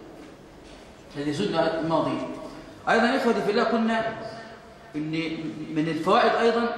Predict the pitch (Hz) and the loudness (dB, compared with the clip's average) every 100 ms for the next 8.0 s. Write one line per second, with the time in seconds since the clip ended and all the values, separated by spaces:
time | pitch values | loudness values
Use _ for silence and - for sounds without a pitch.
0 | - 392 254 269 247 - 196 185 - 254 | -2 0 2 2 4 2 -2 -4 -4 -2
1 | 220 220 208 196 196 202 - - - - | 0 0 2 2 2 2 -2 -4 -8 -10
2 | - - - - - - - - - - | -12 -16 -16 -18 -18 -18 -18 -18 -18 -18
3 | - - - - - - 151 185 190 226 | -20 -20 -20 -20 -20 -10 -4 0 2 2
4 | 208 190 208 202 214 196 185 - - 165 | 2 0 0 0 0 2 2 2 0 0
5 | 160 214 220 220 - - - 156 - 196 | 0 0 0 -2 -4 -8 -8 -6 -4 -2
6 | 170 214 233 208 - - - - - - | 0 2 4 2 -2 -6 -12 -14 -16 -16
7 | - 135 139 180 202 226 - 233 240 | -12 -4 0 4 4 4 2 2 4